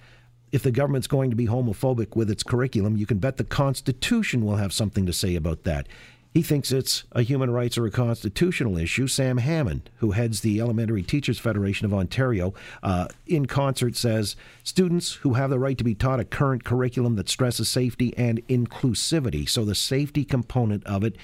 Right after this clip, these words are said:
and teachers being able to teach a curriculum in an equitable, diverse, and inclusive way.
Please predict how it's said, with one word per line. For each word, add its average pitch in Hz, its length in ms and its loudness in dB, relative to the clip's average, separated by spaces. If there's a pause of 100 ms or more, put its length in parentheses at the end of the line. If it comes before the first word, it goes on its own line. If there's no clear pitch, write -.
(160)
and 117 240 2
teachers 92 600 0 (280)
being 139 220 2
able 139 220 0
to 127 80 2
teach - 300 -2
a 135 60 -2
curriculum 127 600 0
in 117 160 0
an 110 80 0
equitable, 131 480 0
diverse, 117 480 0
and 117 100 2
inclusive 113 680 0
way. 104 460 0